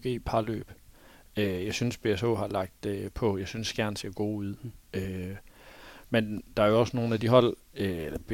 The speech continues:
Speaker 1: S H, altså jeg er spændt på at se dem, når de nu også skal til at spille, øh, Europa, hvordan de, øh,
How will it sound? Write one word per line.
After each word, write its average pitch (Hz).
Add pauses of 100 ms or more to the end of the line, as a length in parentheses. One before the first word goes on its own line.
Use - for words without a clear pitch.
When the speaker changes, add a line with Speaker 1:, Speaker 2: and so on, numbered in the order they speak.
Speaker 1:
S -
H, -
altså 110
jeg 107
er 98
spændt 117
på 113
at 98
se 117
dem, 110
når 101
de 120
nu 117
også 110
skal -
til -
at 110
spille, 98
øh, 95
Europa, 123
hvordan 107 (100)
de, 110
øh, 101